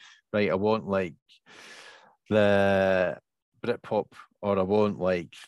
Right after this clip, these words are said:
the, like, I want, like, the Beatles and the Stones and stuff like that. Um,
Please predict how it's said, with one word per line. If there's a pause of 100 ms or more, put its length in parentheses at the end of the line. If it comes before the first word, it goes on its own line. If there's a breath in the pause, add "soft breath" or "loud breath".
the,
like,
I
want,
like,
the
Beatles
and
the
Stones
and
stuff
like
that. (200)
Um,